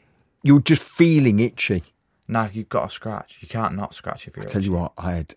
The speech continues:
Speaker 1: scabies once.
Speaker 2: Not washing
Speaker 1: You did?
Speaker 2: enough.
Speaker 1: No, no, I got it from a costume in a play that was dirty, and it, we were playing, doing a play that was set in the First World War.
Speaker 2: Scabies when they go under your skin
Speaker 1: Yeah.
Speaker 2: and burrow in you.
Speaker 1: And,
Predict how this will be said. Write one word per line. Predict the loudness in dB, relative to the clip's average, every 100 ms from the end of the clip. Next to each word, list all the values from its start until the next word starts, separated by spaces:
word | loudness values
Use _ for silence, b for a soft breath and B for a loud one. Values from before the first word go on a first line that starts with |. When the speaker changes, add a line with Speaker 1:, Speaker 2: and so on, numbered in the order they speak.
| -12
Speaker 1:
scabies | -6 -4 -4 -6 -10
once. | -10 -16 -16 -20 _ _ _ _ _ _ _ _ _ _ _ _ -14
Speaker 2:
Not | -8 -4
washing | -2 -2 -4 -4
Speaker 1:
You |
did? | -4
Speaker 2:
enough. | -8 -10 b b b b _ -4
Speaker 1:
No, | 0 2
no, | 2 0 -4
I | -6
got | -4 -6
it | -4
from | -6
a | -6
costume | -8 -10 -8 -8 -6 -8 _ _ _ _
in | -8 -8
a |
play | -8 -8 -6 -6 -10 _ _ _ _ _
that | -8
was | -8 -6
dirty, | 0 2 2 -2 -8 -10 _ _ _ _ -8
and | -6
it, | -4
we | -2
were | -2
playing, | 0 -2 -2
doing | 0 0
a | 0
play | -2 -4
that | -4
was | -6
set | -6 -6 -4
in |
the | -6
First | -4 -6 -4
World | -4 -6 -4
War. | -4
Speaker 2:
Scabies | -4 -4 -2 -2 -4
when | -2 -4
they | -2
go | -2 -2
under | -2 -4
your | -8 -8
skin | -4 0
Speaker 1:
Yeah. | 2
Speaker 2:
and | 0 -2
burrow | -4 -2 0 -2
in | -4
you. | -2
Speaker 1:
And, | 0 2 0